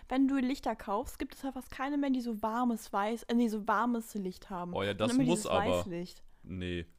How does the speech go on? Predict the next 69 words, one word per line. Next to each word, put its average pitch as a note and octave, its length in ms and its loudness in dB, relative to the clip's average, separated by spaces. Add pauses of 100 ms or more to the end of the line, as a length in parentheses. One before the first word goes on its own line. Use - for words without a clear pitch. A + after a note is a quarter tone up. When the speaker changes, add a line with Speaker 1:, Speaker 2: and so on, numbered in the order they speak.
Speaker 2:
das F2+ 180 -6
Speaker 1:
Es - 80 -12
Speaker 2:
find D#4 100 4
Speaker 1:
muss G#4 120 6
Speaker 2:
ich - 20 0
aber A#3 140 6
auch G#3+ 60 4
Speaker 1:
warmes G#3 120 2
Speaker 2:
nicht G3+ 120 -4
Speaker 1:
Licht G3 80 -4
Speaker 2:
gut. - 120 -6
Es F3+ 100 -2
Speaker 1:
sein. E3+ 120 -6
Speaker 2:
muss B2+ 140 -6
so C#3 60 -4
ein G2+ 120 -4
warmes F2+ 340 -6
Licht, - 140 -16
ja, E2 100 -4
das E2+ 180 -8
auf B2 160 -8
jeden C#3 140 -8
Fall. A2 320 -10 (500)
Speaker 1:
Genau, G4 340 -2
ja, A#3 100 0
ja, G4 200 2
genau. D4+ 320 0 (260)
Aber B3 180 0
es C4 100 -6
gibt - 140 -4
ja E4+ 80 2
diese C4+ 200 2
grellen. B3+ 580 0 (340)
Und B3 200 2
dazu D4+ 280 0
neigen D4 280 2
echt - 280 -8
ein C#4+ 140 -2
bisschen E4+ 320 -2
zu - 200 -6
oft - 180 -6
Leute, C4+ 220 2
weil B3+ 120 2
sie A3+ 80 2
meinen, A3+ 220 2
„Oh, A3 180 -6
es - 100 -12
sieht - 120 -14
so G3+ 180 -10
weihnachtlich A3+ 540 -10
aus, - 180 -12
weil G#3+ 80 -8
es G#3+ 60 -14
so - 80 -12
aussieht A3 260 -12
wie A3+ 80 -2
Schnee.“ G#3+ 460 0
Nee, F#3+ 360 0
es G3+ 120 -10
sieht G#3 80 0
nicht A3+ 120 2
aus G3 80 0
wie F#2 40 2
Speaker 2:
Nee, G2 180 4
Speaker 1:
Schnee, - 160 4
es - 80 -6
sieht - 140 -10
aus, - 100 0
als F#2 60 2